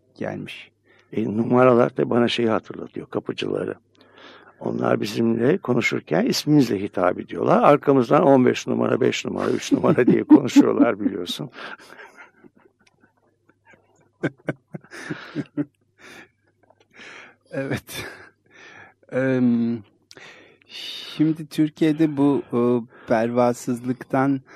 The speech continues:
Speaker 1: e, sık bahsedildiği zaman, e, insanların sık sık böyle bir deli yanları da
Speaker 2: Hı hı.
Speaker 1: olduğu ya da,
Speaker 2: Hı hı.
Speaker 1: e, işte, e, hatta deliliğin biraz dahilikle de yan yana gittiği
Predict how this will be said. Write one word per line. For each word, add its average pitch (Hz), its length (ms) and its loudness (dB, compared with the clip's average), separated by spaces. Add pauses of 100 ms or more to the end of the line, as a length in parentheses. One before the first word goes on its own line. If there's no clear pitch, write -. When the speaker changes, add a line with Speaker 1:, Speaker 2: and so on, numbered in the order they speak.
(500)
Speaker 1:
e, 120 340 -2
sık - 280 -10
bahsedildiği 127 680 -4
zaman, 143 480 -2 (1300)
e, 123 280 -4
insanların 123 640 -4
sık - 260 -12
sık - 240 -18
böyle 113 200 -8
bir 117 240 -12
deli 120 200 0
yanları 101 600 -4 (300)
da 98 40 -8
Speaker 2:
Hı 92 40 -10
hı. 98 100 -14
Speaker 1:
olduğu 107 420 -10
ya 104 200 -10
da, 110 160 -4
Speaker 2:
Hı - 40 -8
hı. - 640 -16
Speaker 1:
e, 107 80 -12
işte, 113 540 -10
e, 110 380 -10 (180)
hatta 113 520 0
deliliğin 131 560 4
biraz 131 380 0 (340)
dahilikle 123 1000 -2
de - 180 -6 (320)
yan 110 160 -4
yana 107 320 -6
gittiği 104 640 -10